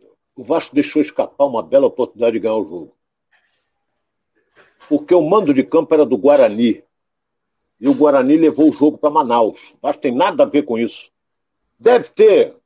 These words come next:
corrido uma balazinha, porque o Vasco aceitava ou não jogar em,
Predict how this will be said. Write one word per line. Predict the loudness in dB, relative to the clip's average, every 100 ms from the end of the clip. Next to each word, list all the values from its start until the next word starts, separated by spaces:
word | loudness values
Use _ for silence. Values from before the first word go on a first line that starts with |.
| _
corrido | -4 -2 -2
uma | 0 -2
balazinha, | 0 2 0 2 0 2 -2 -6 _ _ _ _ _ _ _ _ _ _ _ _ _ _ _
porque | -8 -4 0
o | 0
Vasco | 2 -2 0 -4
aceitava | -4 -2 -2 -2 -4 -4 0
ou | 0
não | 2 0 0
jogar | 0 0 2 0
em, | 0 -8 -14 -20